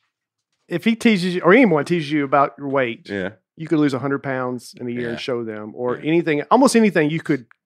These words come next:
Speaker 1: prove people wrong.
Speaker 2: Yeah.
Speaker 1: But for someone makes fun of your age,
Speaker 2: Yeah.
Speaker 1: <laughs> you're like, "I'm gonna prove them." A year later, you're just gonna be a year older. There's nothing you can do.
Speaker 2: <laughs> Yeah.
Speaker 1: It's just gonna get worse.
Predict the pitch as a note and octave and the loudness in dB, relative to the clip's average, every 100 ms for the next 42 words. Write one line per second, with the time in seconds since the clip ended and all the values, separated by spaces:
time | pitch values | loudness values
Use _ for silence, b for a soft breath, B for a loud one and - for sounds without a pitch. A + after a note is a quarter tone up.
0 | _ - F#3+ G3 F#3+ E3 C#3+ C3+ B2+ G#2 | _ 0 4 4 0 -2 0 0 -2 -4
1 | G#2+ - F3 E3 - _ - E3 - D#3+ | -12 -18 -18 -18 -18 _ -4 -4 -4 -2
2 | - A3+ A#3 G3+ F#3 G3+ F#3+ D3+ C3 D3 | 2 6 6 6 2 2 2 0 0 0
3 | F3+ G#3 G#3+ - - D#2+ - D#3 - _ | 0 -2 -6 -12 -16 -12 -10 -12 -16 _
4 | _ - - D3+ F#3 - F3 - F3+ E3 | _ -4 0 2 2 2 2 2 2 2
5 | C#3+ B B F3+ G3+ G3 F#3 F3 F3+ F#3+ | -2 B B 2 6 6 6 6 4 2
6 | E3+ D3 D3 C3+ - C#3 D3 C3+ C#3 A2+ | 0 0 -2 -4 -6 -2 0 2 0 -4
7 | A2 - D3 C#3 C3+ D3+ D3 D3 C3+ C3 | -10 -10 -8 -4 0 0 2 -2 -4 -4
8 | B2+ B2+ A2 B2+ B2 - G3 F3 D#3 D3+ | -2 -4 -6 -6 -6 -4 -2 2 2 2
9 | C3 C3 A2+ - | 0 -2 -2 -10